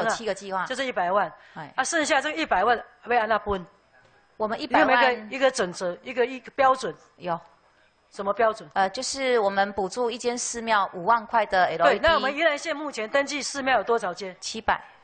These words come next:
Speaker 2: 怎么分配？
Speaker 1: 呃，我们有办说明会，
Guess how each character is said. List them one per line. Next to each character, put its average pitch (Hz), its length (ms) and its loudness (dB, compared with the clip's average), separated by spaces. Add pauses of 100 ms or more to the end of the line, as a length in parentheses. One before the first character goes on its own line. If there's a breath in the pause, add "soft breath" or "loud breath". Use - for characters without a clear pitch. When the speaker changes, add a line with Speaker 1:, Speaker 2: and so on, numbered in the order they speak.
(880)
Speaker 2:
怎 185 140 -10
么 208 80 0
分 226 160 -2
配？ 220 180 -6 (340)
Speaker 1:
呃， 208 600 6 (200)
我 226 100 2
们 247 80 0
有 254 80 4
办 285 180 4
说 254 160 -6
明 208 200 -12
会， 208 240 -2